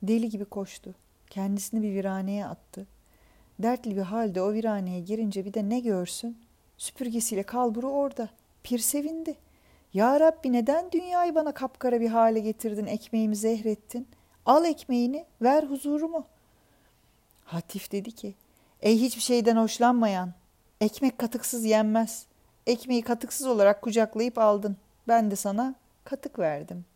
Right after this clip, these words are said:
Şükretsene." <laughs> Ve bir hikaye daha. Bir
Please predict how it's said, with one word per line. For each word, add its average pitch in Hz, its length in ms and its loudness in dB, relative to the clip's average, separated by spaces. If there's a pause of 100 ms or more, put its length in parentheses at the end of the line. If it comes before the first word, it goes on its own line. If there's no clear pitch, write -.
(160)
Şükretsene." 214 680 -8 (2750)
<laughs> - 20 -8 (1300)
Ve 160 160 -2
bir 165 60 -8
hikaye 160 440 -6
daha. 160 180 -10 (4000)
Bir 277 280 -2